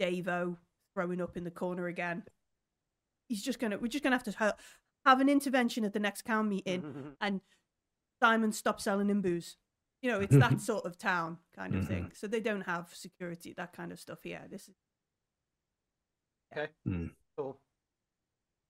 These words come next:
Speaker 3: Yeah, yeah, we're gonna have a trial. He contacted everyone, he's putting up a bulletin. Panud kinda said, "Why don't we just let them film their stupid documentary and leave?"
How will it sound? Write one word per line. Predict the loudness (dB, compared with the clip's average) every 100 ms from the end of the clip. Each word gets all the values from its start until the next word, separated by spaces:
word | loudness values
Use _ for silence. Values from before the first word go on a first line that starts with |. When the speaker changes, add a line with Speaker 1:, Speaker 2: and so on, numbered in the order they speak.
| _ _ _ _ _ _ _ _ _ _ _ _ _ _
Speaker 3:
Yeah, | 4 6
yeah, | 6 2
we're | 2
gonna | 4 4
have | 4
a |
trial. | 0 0 2 0 -6 -16 _ _
He | _
contacted | -4 -4 -2 -4 -2 0
everyone, | 0 0 -2 -2
he's | -8
putting | -2 0
up | 0 -2
a |
bulletin. | 0 0 0 -2 -4 -6 _ _ _ _ _ _ 0
Panud | 4 4 2 -4 -20 _ _ _ _
kinda | 0 2 2
said, | 4 4 2 -4 -12 _ _ _ _ _ _ _ _ _ _ _ _ _ _ -20 -6
"Why | 0
don't | 2
we | 2
just | 0 2
let | 4
them | 2
film | 0 2 4 4
their | 2
stupid | 2 0 0 0 -2
documentary | -2 0 0 0 0 0
and | 2
leave?" | 2 0 -2 -6